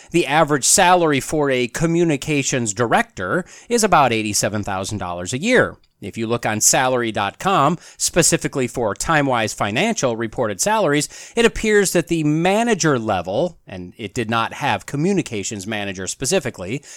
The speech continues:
but the manager level had an average of right around ninety thousand a year. So let's just say she makes ninety thousand dollars per year.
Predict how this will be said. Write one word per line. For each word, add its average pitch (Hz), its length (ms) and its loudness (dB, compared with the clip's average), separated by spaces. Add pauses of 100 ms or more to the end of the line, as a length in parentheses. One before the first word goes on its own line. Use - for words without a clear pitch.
(120)
but 220 140 -4
the 233 60 0
manager 240 520 2
level 120 280 0
had 170 180 0
an 170 120 2
average 147 380 2
of 143 260 -2
right 147 200 2
around 131 320 4
ninety 196 300 2
thousand 110 420 -2
a - 20 -2
year. 98 200 -6
So 202 280 6 (480)
let's 302 220 4
just 240 220 4
say 180 180 4
she - 160 2
makes 143 380 0 (100)
ninety 135 480 2
thousand 117 400 -2
dollars 104 380 -2
per - 200 -6
year. 123 520 -2